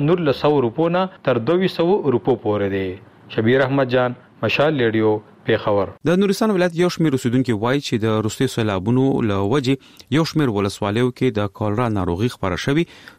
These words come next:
Speaker 2: چې سلګونه کسان پرې اخته شوي دي. دوی له روغتي چارواکو غوښتنه کوي چې د کولرا ناروغۍ د مخنیوي لپاره دې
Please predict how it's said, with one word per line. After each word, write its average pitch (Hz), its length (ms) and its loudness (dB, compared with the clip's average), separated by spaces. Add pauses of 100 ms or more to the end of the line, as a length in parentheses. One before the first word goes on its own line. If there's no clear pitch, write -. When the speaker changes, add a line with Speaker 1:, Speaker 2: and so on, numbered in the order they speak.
(100)
Speaker 2:
چې - 400 -2
سلګونه 135 480 0
کسان 110 400 -2
پرې 135 440 -2
اخته - 260 -4
شوي 92 200 0
دي. 101 80 2 (380)
دوی 151 160 2
له 143 160 4
روغتي 143 260 -2
چارواکو 117 480 -2
غوښتنه 123 380 -2
کوي 113 240 0
چې 98 160 -2
د 95 180 -2
کولرا 101 400 0
ناروغۍ 98 380 0
د 95 100 2
مخنیوي 98 440 -2
لپاره 117 360 -2
دې 147 80 2